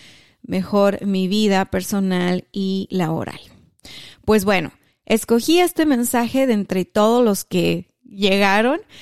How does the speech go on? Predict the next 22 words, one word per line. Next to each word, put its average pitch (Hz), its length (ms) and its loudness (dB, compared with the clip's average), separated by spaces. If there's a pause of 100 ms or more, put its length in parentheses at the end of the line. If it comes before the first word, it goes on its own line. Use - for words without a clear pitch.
(160)
Primero 240 360 2
que 277 120 2
nada, 247 260 4
porque 202 280 -2
quiero 196 240 0
felicitarte 196 800 -2
públicamente 190 960 -2
por 180 260 0
ese 208 200 2
emprendimiento, 220 880 2
por 196 160 0
esos, 208 400 -2 (280)
esos 208 300 -2
pasos 220 400 0
que 202 140 0
vas 175 260 0
dando, 226 500 2
por 190 160 -2
ese 202 200 -2
trabajo 196 640 0
interno 185 760 -2
duro, 226 480 2